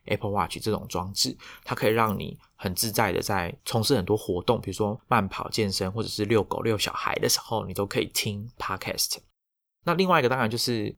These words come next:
我们以前的经验告诉我们，广播本身也是一个非常吸引人的媒介，它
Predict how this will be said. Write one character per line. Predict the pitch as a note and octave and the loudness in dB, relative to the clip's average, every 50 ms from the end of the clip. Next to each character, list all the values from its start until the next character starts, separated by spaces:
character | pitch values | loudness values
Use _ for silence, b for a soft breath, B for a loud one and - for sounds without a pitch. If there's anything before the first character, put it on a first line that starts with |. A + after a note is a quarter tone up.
| _ - | _ -4
我 | - G#2+ | 0 2
们 | A2 A2 G#2+ | 2 4 2
以 | G#2+ G#2 | 2 2
前 | - - G#2+ | 2 2 2
的 | G#2 A2 | 2 2
经 | G#2+ - C#3 D3 | 2 2 2 2
验 | D3 B2 A#2 - - | 0 0 0 -2 -2
告 | - A#2 | -2 0
诉 | G#2 - A2 | 0 2 0
我 | - | 0
们， | C#2+ - - - - - _ - | -2 -4 -8 -8 -10 -12 _ -6
广 | - - G#2+ G2 G2 | 0 0 2 2 2
播 | G2 C3 C#3 D3 D3 - - | 4 8 8 8 8 6 2
本 | - G#2+ F2+ | 0 0 2
身 | E2+ - A#2+ A#2 A2 | 2 2 2 2 2
也 | F#2 | 2
是 | - - G#2+ | 0 0 0
一 | G#2 F#2+ | 0 0
个 | - A#2+ A2+ A2+ | 0 -2 -4 -4
非 | - - - A2 | -8 -2 -2 0
常 | G2+ G2 | 0 0
吸 | - - A2 | -2 -2 -2
引 | G#2 | -2
人 | F#2+ E2+ - - | -2 -4 -4 -6
的 | - | -6
媒 | E2 D#2+ - F2+ F2 | -6 -6 -8 -6 -4
介， | - - F2+ - - _ _ _ | -4 -4 -4 -6 -8 _ _ _
它 | - - - B2 B2 C3+ | -10 -6 -2 -2 -2 -4